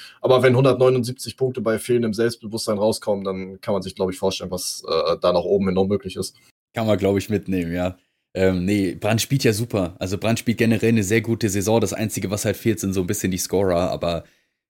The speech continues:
Speaker 2: lieber so rum als anders. Dementsprechend,
Speaker 1: Ja.
Speaker 2: nee, also ich, ich wär als Brandt-Besitzer weiterhin nicht unbedingt eingeschüchtert. Klar, man erwartet sich noch ein kleines bisschen mehr, aber ja, letzten Endes hat man den trotzdem wahrscheinlich Anfang der Saison für unter vierzig Millionen bekommen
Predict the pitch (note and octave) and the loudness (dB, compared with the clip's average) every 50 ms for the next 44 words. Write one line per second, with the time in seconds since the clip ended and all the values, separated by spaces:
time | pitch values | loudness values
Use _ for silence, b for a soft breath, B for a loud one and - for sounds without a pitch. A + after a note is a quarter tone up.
0 | _ - F#2+ A2+ B2 A#2 A#2+ A2 F#2 G#2+ A#2 A#2+ A#2 G#2+ G2 F#2+ - - E2+ F#2 | _ -2 2 2 4 6 6 6 6 4 4 4 4 4 4 2 0 -2 -2 -2
1 | F2 E2+ D#2+ - - - - _ _ _ - E2+ F2 F2 E2+ - - F#2+ F2+ G#2+ | -2 -2 -2 -4 -6 -10 -12 _ _ _ -6 -4 -4 -4 -4 -4 -2 -2 2 4
2 | A2+ A#2+ C3 C3 - F#2 F2+ E2 F#2 F#2 F#2 A2+ - - F#2+ - - G2+ G2 - | 4 6 6 4 4 2 0 -2 -2 -2 -2 -2 -4 -4 -4 -2 0 0 0 0
3 | - F2+ F#2+ G2 - G#2 F2 G2 F#2 - G2+ F2+ F2 F2+ G2 F2+ G2 F2+ F2+ F#2 | -2 -2 -2 -2 -2 -2 -2 -2 -2 -2 -2 0 0 0 0 0 0 0 0 0
4 | F#2 F#2 - - F#2+ F2+ F#2 E2+ F2 F2+ F2 E2+ - - - D#2 E2+ F#2 E2+ - | -2 -4 -4 -4 -2 -2 0 0 -2 -2 -4 -6 -8 -8 -6 -6 -4 -6 -6 -6
5 | - - F2+ - - F2+ F2+ E2+ - - - F#2 F2+ F#2+ F#2+ F2+ F2+ F2 F2 D#2+ | -6 -6 -6 -4 -2 -2 -2 -2 -4 -6 -6 -4 -2 -2 0 0 -2 -2 -4 -6
6 | - b b b b b b b b _ - G2+ F#2 F#2 F#2+ A2+ C3 B2+ - G#2 | -8 b b b b b b b b _ -4 -2 2 2 4 4 2 0 -2 -4
7 | - - G#2 - A2+ G2+ G#2 F#2 - - G#2 A2 A2+ A2 G#2 - A2+ A2+ - - | -4 -4 -2 -2 -2 -2 -2 -4 -2 0 2 4 4 2 2 2 0 0 0 0
8 | G2+ F2+ F#2+ G#2 G#2+ A2 F#2+ E2+ F#2 E2+ F2+ F2 F2+ E2+ - - _ _ _ _ | 0 2 2 2 2 2 0 0 0 0 0 0 0 -2 -4 -8 _ _ _ _
9 | - - - - - _ - G#2 G2 - - - F#2+ F#2+ F#2 - G#2+ - - F#2+ | -20 -18 -18 -18 -20 _ -16 -16 -14 -10 -8 -6 -6 -6 -6 -6 -8 -8 -6 -4
10 | F#2 F2+ F2 - - G2 F#2+ - - F#2 F2+ F2+ - - G2+ F2+ E2+ - F2+ F#2 | -4 -4 -4 -4 -6 -6 -6 -4 -2 -2 -2 -2 -2 -2 -4 -4 -2 -4 -4 -4
11 | - F#2+ F#2 F2+ F2 F2 E2+ F#2 F2+ F2 - - D#2 F#2 - F#2+ F2 - G2+ F#2 | -4 -2 -2 -2 -2 -2 -2 -4 -4 -4 -4 -6 -6 -4 -4 -6 -6 -4 -6 -4
12 | - F#2 F2 F2+ F#2 E2+ F2 F#2 F#2 F2+ F2 F2 - - - E2+ F2+ F#2+ - | -4 -4 -4 -4 -2 -2 0 0 0 0 -2 -4 -6 -4 -4 -2 -2 -4 -6